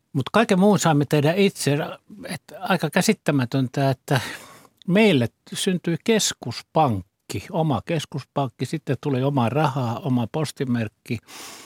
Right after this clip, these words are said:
Ja, ja, äh, tää, tää yhteiselo kesti hyvin sopuisasti sinne tuhatkahdeksansataa-luvun lopulle asti,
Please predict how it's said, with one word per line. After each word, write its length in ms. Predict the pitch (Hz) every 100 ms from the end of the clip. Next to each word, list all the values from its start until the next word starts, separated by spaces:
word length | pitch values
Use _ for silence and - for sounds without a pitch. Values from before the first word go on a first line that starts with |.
| - - - - _
Ja, 280 | 127 127 127 -
ja, 360 | 120 120 120 - - _ _ 185 180
äh, 200 | 151 131 - - - - 139 _
tää, 300 | 180 180 - - _
tää 280 | 170 160 156
yhteiselo 760 | 214 - 147 123 156 151 135 - - -
kesti 440 | 202 - - 127 - _ _ - - - 117 - -
hyvin 180 | 233 208
sopuisasti 800 | - 226 - 135 - 110 - 123
sinne 360 | - 156 135 117 _
tuhatkahdeksansataa-luvun 1000 | 170 139 - 143 - - 135 139 143 151
lopulle 400 | 170 139 110 107
asti, 460 | 147 135 - -